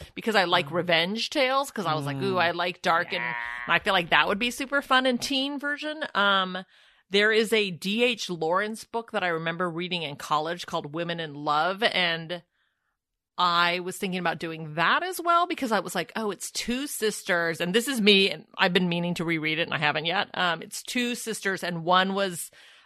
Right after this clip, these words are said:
Speaker 1: um, became artsy. They're both married. They both got married, and one was, like, artsy and free-spirited, and maybe they were, like, polyamorous in that time, you know, of their
Speaker 2: Okay.
Speaker 1: lives. And they were artists, and they were bohemian and didn't have kids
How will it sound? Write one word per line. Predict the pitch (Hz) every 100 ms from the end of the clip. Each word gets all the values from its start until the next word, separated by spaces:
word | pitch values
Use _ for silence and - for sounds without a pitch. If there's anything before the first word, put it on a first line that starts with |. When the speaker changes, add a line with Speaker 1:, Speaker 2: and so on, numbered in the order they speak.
| _
Speaker 1:
um, | 170 160 156
became | 156 151 190 196
artsy. | 185 190 - 208
They're | 220 226
both | 196 240
married. | 220 208 190
They |
both | 180 220
got | 226 208
married, | 185 165 170
and | 160 165
one | 175 180
was, | 190
like, | 190 170
artsy | 311 359 - 285
and | 240
free-spirited, | 311 320 - 349 320 262 214
and | 214
maybe | 247 269 262
they | 269 269
were, | 269
like, | 262 254 240
polyamorous | 370 330 320 320 277 -
in | 226
that | 190 180
time, | - 202 175 170 180
you | 214 190 220 220
know, | 180 185
of | 185
their | 180
Speaker 2:
Okay. | 170
Speaker 1:
lives. | 165 160
And | 214 202
they | 202
were | 226
artists, | - 285 226 -
and | 196
they | 185
were | 185 180
bohemian | 160 208 208 269 247 202
and | 175
didn't | 185 214
have | 214 180
kids | - 247 190 147